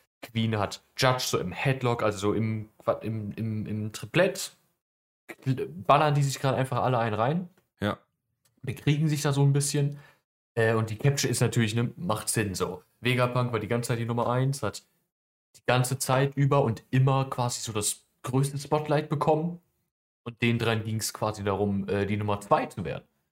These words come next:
Speaker 2: Ja.
Speaker 1: Da wollte jeder die, die anderen beiden ausstechen, aber keiner hat dran geglaubt, Vegapunk ausstechen zu können.
Speaker 2: Ja, weil der Mann einfach unangefochten an Nummer eins war und jeder von denen gewusst
Speaker 1: Ja.
Speaker 2: hat, so an den Mann kommen wir halt einfach nicht dran.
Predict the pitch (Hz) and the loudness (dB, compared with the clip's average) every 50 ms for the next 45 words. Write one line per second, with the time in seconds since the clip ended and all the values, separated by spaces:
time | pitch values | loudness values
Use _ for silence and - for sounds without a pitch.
0 | _ _ _ _ _ _ _ _ _ - 95 101 92 - _ _ _ _ _ _ | _ _ _ _ _ _ _ _ _ -4 -2 -2 -2 -4 _ _ _ _ _ _
1 | _ _ _ _ _ _ _ _ _ _ _ _ _ _ _ _ _ _ _ _ | _ _ _ _ _ _ _ _ _ _ _ _ _ _ _ _ _ _ _ _
2 | _ _ _ _ _ _ _ _ _ _ - 90 85 - - - _ _ _ _ | _ _ _ _ _ _ _ _ _ _ -6 -6 -6 -6 -10 -18 _ _ _ _
3 | - - - - _ _ _ _ _ _ - 98 104 113 113 113 120 117 117 120 | -20 -20 -20 -20 _ _ _ _ _ _ -8 -4 0 0 2 2 4 4 4 2
4 | 120 117 110 107 101 - 98 95 - 104 110 107 101 98 - - 98 113 120 131 | 0 -2 -4 -4 -4 -4 -4 -4 -2 -2 -2 -2 -2 -2 -2 -2 0 0 2 2
5 | 131 143 147 151 - 131 135 143 143 - - 139 139 139 151 123 107 104 104 - | 2 2 2 2 2 0 0 0 -2 -2 -2 -2 -2 -2 -2 -2 -2 -2 -2 -2
6 | 120 110 107 104 - 104 101 104 101 101 - 101 95 - - 110 131 131 117 101 | -2 0 0 -2 -2 -2 -4 -4 -4 -4 -2 -4 -4 -2 -2 -2 2 2 2 2
7 | - - 90 90 - 85 87 90 - - 101 92 - 90 - - - - 95 85 | 2 -2 -6 -4 -2 -2 -2 -2 -4 -6 -8 -8 -8 -8 -10 -10 -6 -4 -4 -4
8 | 98 - - - _ _ _ _ _ _ _ _ _ _ _ _ _ _ _ _ | -4 -6 -10 -14 _ _ _ _ _ _ _ _ _ _ _ _ _ _ _ _
9 | _ _ - - 107 101 95 101 87 104 98 104 110 101 95 90 - 92 107 110 | _ _ -8 -6 -6 -4 -2 -2 0 0 0 0 0 0 -2 -4 -4 -6 -4 -2
10 | 107 101 95 92 - 104 92 - - 92 92 90 90 92 - 92 98 98 - - | -2 -2 -2 -2 -2 -4 -4 -2 -2 -2 -2 -2 -2 -2 -2 -2 -2 -4 -4 -4
11 | - 85 85 - 185 180 170 - 90 85 - 82 90 98 - - 107 110 - - | -2 -2 0 0 -2 -2 -4 -4 -4 -4 -4 -4 -4 -6 -4 -2 -2 -2 -2 -2
12 | - 87 67 78 85 80 92 95 101 95 90 95 90 - - - 90 92 92 90 | -4 -4 -2 -2 -2 0 0 0 0 0 -2 -4 -4 -6 -6 -6 -6 -4 -4 -4
13 | 85 - 80 80 80 80 80 80 - - 82 80 76 71 | -4 -4 -6 -6 -6 -8 -10 -10 -10 -10 -10 -10 -10 -10